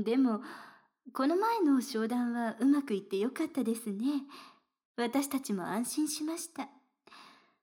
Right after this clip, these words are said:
お父様、<laughs> なんて呼び方には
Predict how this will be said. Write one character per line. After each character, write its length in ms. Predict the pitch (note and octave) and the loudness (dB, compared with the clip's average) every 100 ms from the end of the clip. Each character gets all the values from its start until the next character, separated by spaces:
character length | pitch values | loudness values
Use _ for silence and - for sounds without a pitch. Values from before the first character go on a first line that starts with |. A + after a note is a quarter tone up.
| _ _ _ - | _ _ _ -2
お 120 | B3+ | -2
父 320 | - E4+ F4 | 2 4 4
様、 640 | E4+ D4+ C#4 C#4 D#4+ E4 E4+ - - - | 2 0 0 0 -2 -6 -8 -12 -16 -16
<laughs> 560 | - _ _ F4 - C#4+ | -20 _ _ -6 -4 -4
な 300 | A#3 G#3+ G#3+ | 0 0 0
ん 80 | A3 | 0
て 180 | A3 A3 | 0 0
呼 80 | G3+ | -2
び 140 | A#3 | -2
方 240 | A#3+ A#3+ | -4 0
に 200 | C4 C#4 | 4 6
は 240 | C4+ A#3+ | 6 2